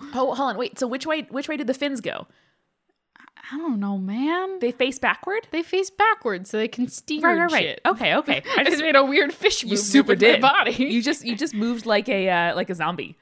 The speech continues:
Speaker 1: with, with just, like, weird, weird, like, shoulder shimmy.
Speaker 2: Okay. <laughs>
Speaker 1: Anyway,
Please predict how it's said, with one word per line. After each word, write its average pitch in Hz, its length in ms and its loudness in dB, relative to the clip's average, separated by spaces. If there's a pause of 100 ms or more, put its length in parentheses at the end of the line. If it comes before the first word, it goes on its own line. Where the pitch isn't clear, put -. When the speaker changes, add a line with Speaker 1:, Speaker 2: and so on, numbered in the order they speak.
(180)
Speaker 1:
with, 202 220 -2
with 190 140 -4
just, 196 180 -6
like, 185 160 -2
weird, 190 580 -2
weird, 180 240 -4
like, 185 160 -4
shoulder 170 380 -6
shimmy. 180 340 -8
Speaker 2:
Okay. 233 460 -6 (180)
<laughs> - 40 -18 (500)
Speaker 1:
Anyway, 226 440 -4